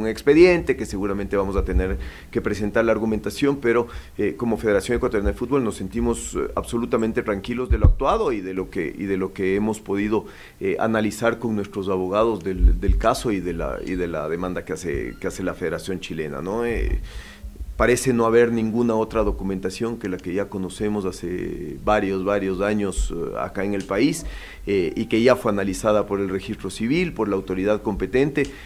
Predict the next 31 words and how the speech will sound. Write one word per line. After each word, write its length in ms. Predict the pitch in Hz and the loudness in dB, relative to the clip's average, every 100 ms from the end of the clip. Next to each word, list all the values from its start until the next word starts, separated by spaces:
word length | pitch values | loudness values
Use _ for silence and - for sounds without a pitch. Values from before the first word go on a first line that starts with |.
| - - | -16 -4
eh, 380 | 95 85 87 - | 0 2 0 -2
y 60 | - | -2
que 120 | 113 | -4
finalmente 680 | - 104 98 98 104 117 107 - - | -2 -2 0 0 0 2 0 -2 0
terminó 640 | 117 101 101 104 113 123 | 2 2 0 2 4 6
en 160 | 110 104 | 4 2
un, 280 | 104 101 80 | 0 -2 -2
en 180 | 95 101 | -2 -2
un, 280 | 101 101 95 | -2 -2 -4
eh, 140 | 87 65 85 - - | -4 -8 -12 -14 -6
en 140 | 110 | -2
un 100 | 107 | 0
habeas 300 | 107 104 98 | 2 2 2
data 480 | 107 110 123 117 - | 2 2 0 -2 -6
favorable 580 | - 101 98 110 110 104 | 0 2 4 4 4 4
al, 240 | 101 101 101 | 4 2 2
al 160 | 107 | 0
jugador, 480 | 107 117 104 117 131 - - - | 0 2 4 4 2 -4 -18 -16
que 100 | - | -6
por 200 | 98 104 | -4 -4
supuesto 520 | - 98 - 107 - 107 | -4 -8 -2 -2 -2 -2
terminó 440 | 95 92 95 95 | 0 0 -2 -2
también 320 | 95 90 95 | -2 -2 -2
con 140 | 95 90 | -2 -4
la 40 | |
inscripción 540 | - 90 - - 95 | -4 -6 -8 -2 0
definitiva 580 | 92 92 87 87 98 95 | 0 -2 -8 -6 0 0
del 80 | 87 | 0
jugador 340 | - 80 87 | -2 -2 -2
como 160 | - 80 | -4 -8
ecuatoriano. 440 | 76 73 69 57 | -6 -6 -6 -10